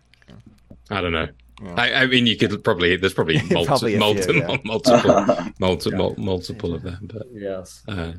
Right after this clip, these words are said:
Speaker 1: yeah, I can't
Speaker 4: Um,
Speaker 1: recall, honestly.
Speaker 4: They, they, they did, the, the, the, the squad did. You know, last year we played two men up front,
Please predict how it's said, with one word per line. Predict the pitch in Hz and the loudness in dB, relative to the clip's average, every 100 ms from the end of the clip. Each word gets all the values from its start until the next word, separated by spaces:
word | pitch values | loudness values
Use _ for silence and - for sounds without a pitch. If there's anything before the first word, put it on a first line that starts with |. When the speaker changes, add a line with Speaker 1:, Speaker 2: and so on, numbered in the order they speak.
| 98 | -4
Speaker 1:
yeah, | 95 87 | 0 0
I | |
can't | 85 87 | 0 -4
Speaker 4:
Um, | 80 | -4
Speaker 1:
recall, | 95 80 76 - - | 0 -2 -2 -12 -16
honestly. | 101 - 110 92 _ _ 320 - - 110 | -14 -12 -14 -16 _ _ -20 -20 -18 -8
Speaker 4:
They, | 123 - | -6 -6
they, | 131 123 135 | -4 0 0
they | 156 127 135 | 0 2 2
did, | 120 147 143 143 - 120 | 4 6 6 4 -2 2
the, | 123 120 | 2 2
the, | 110 117 113 110 | -2 -4 -6 -6
the, | 113 110 107 104 | -4 -4 -6 -6
the | 113 | -8
squad | - 131 135 127 | -2 2 2 2
did. | 113 120 107 | 2 0 0
You | 123 | -2
know, | 117 | 0
last | 120 139 160 165 | 2 2 2 -2
year | 147 | -2
we | 120 | -2
played | 120 117 113 113 107 | -2 0 2 0 -4
two | - 123 | -6 -2
men | 113 113 | 0 -2
up | 113 - | -2 -6
front, | - 110 107 107 | -8 -8 -8 -10